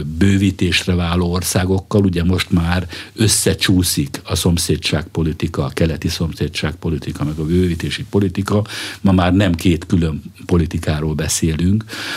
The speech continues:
ö, hiszen, ö, bővítési, ö, perspektívát kapott, ö, Moldova,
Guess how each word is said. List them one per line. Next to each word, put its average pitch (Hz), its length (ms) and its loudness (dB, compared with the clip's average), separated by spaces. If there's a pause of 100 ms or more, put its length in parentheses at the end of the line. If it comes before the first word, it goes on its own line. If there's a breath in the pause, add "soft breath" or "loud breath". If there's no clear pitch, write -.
(140 loud breath)
ö, 85 260 4
hiszen, 82 580 2
ö, 80 260 0 (100)
bővítési, 82 960 2 (260)
ö, 80 200 0 (560 loud breath)
perspektívát 82 920 0
kapott, 76 560 -2
ö, 76 340 0
Moldova, 80 720 -2